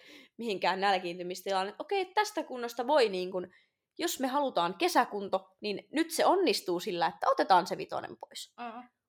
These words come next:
Speaker 1: Mut sekin on aina niin kun, kun puhutaan, että haluaa olla kunnossa, niin mikä se toimenpide on, koska se hyvin usein ei oo se dietti se ratkaisu.
Speaker 2: Mm, just
Speaker 1: Mut
Speaker 2: näin.
Speaker 1: sitten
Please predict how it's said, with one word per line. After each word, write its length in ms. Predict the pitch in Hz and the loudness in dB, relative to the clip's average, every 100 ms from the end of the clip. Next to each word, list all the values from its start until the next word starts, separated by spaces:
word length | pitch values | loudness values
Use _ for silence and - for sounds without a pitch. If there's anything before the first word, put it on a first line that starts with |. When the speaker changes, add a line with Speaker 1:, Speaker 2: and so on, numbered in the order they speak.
| - | -10
Speaker 1:
Mut 240 | 233 - _ _ _ | -10 -10 _ _ _
sekin 360 | - 311 302 285 | -4 -4 -2 -4
on 100 | 285 | -4
aina 280 | 320 285 233 | -4 -4 -6
niin 200 | 220 214 | -8 -8
kun, 240 | 214 208 _ _ - | -10 -12 _ _ -12
kun 160 | 240 | -6
puhutaan, 460 | 302 294 240 202 190 | -2 -2 0 0 0
että 200 | 190 220 | -2 -2
haluaa 460 | 294 285 220 180 165 | 2 2 4 4 4
olla 360 | 190 175 - _ | 4 0 -4 _
kunnossa, 720 | 349 330 190 180 - - 196 - _ _ _ - | 6 6 6 -2 -2 4 4 2 _ _ _ -8
niin 280 | 240 233 - 277 | -4 -4 -4 0
mikä 320 | 349 392 381 | 4 6 6
se 120 | 311 | 6
toimenpide 720 | 285 285 233 196 175 175 - | 4 2 2 -2 -2 -4 -2
on, 240 | 196 175 175 | 0 0 -2
koska 260 | 175 - | -10 -10
se 260 | 226 240 - _ _ _ _ _ 311 | -10 -10 -12 _ _ _ _ _ -8
hyvin 260 | 330 311 | -6 -6
usein 340 | 262 254 233 233 | -4 -2 -2 -4
ei 260 | - 269 302 | -12 -6 -4
oo 120 | 302 | -4
se 160 | - 220 | -6 -8
dietti 360 | 262 214 - 190 | -4 -6 -6 -12
se 120 | 269 - | -10 -12
ratkaisu. 560 | 403 _ - - - _ _ _ _ _ | -16 _ -16 -16 -16 _ _ _ _ _
Speaker 2:
Mm, 280 | 247 214 226 _ _ _ 262 | -20 -20 -20 _ _ _ -14
just 120 | 233 | -10
Speaker 1:
Mut 100 | - | -6
Speaker 2:
näin. 60 | |
Speaker 1:
sitten 420 | 320 - - 247 | -6 -4 -2 -2